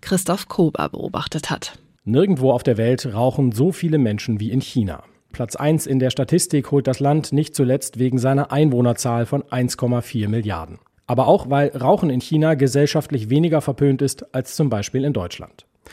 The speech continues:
Speaker 2: Die Staats- und Parteiführung hat zwar vor Jahren schon einen Aktionsplan vorgestellt, der auf die Gefahren des Rauchens hinweist und die Menschen dazu bringen soll, loszukommen von der Zigarette.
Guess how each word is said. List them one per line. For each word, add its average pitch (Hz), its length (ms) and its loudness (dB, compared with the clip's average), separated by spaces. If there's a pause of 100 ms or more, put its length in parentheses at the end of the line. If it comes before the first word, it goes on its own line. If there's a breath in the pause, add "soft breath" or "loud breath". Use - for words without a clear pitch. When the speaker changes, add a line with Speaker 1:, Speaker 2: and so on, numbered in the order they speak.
(460 loud breath)
Speaker 2:
Die 135 220 2
Staats- 165 260 0
und 160 120 -2
Parteiführung 139 600 2
hat 131 100 -2
zwar 135 200 -2
vor 139 120 -2
Jahren 135 400 0
schon 127 200 -2
einen 131 280 0
Aktionsplan 123 800 -2
vorgestellt, 123 640 -2 (220 soft breath)
der 117 80 -2
auf 123 100 -6
die 143 80 -8
Gefahren 131 460 -2
des 123 160 -2
Rauchens 117 260 -4
hinweist 143 560 0
und 127 160 -6
die 135 60 0
Menschen 131 360 0
dazu 123 280 -4
bringen 127 300 0
soll, 135 180 2
loszukommen 139 720 2
von 113 120 -4
der 101 120 -6
Zigarette. 98 480 -8